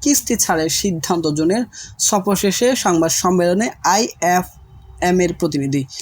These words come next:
আহ, তারা লিড নিউজ করেছে ঘোষিত সময়সীমাতে নির্বাচন, উপদেষ্টা পরিষদের বৈঠক, অর্থনৈতিক অপরাধের বিচারে কমিটি, বিচারিক সময় কমাতে সিপিসিতে সংশোধন।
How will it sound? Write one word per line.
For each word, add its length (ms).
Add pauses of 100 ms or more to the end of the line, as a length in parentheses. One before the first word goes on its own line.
(1000)
আহ, 200
তারা 240
লিড 200
নিউজ 220
করেছে 380
ঘোষিত 540
সময়সীমাতে 760
নির্বাচন, 600 (160)
উপদেষ্টা 1040 (160)
পরিষদের 540
বৈঠক, 520
অর্থনৈতিক 680 (380)
অপরাধের 520
বিচারে 480
কমিটি, 600
বিচারিক 640
সময় 520
কমাতে 600 (320)
সিপিসিতে 960
সংশোধন। 640